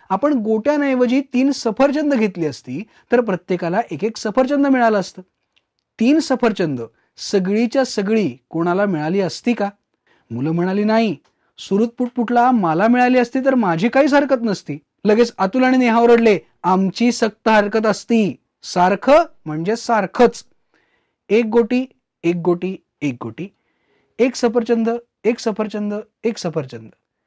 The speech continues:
एक टोपी, एक टोपी, एक टोपी, एक चेंडू, एक चेंडू, एक चेंडू.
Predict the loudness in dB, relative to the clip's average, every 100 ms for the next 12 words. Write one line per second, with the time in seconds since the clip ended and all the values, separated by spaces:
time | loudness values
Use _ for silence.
0 | _ _ 0 0 0 -2 -2 -4 -8 _
1 | _ 0 0 0 -6 -6 -8 -12 _ _
2 | _ -2 -2 -6 -10 -12 -18 _ _ _
3 | _ -2 -2 -4 -6 -6 -8 -12 _ _
4 | -2 -2 -2 -8 -8 -8 -10 _ _ 0
5 | 0 -4 -14 -14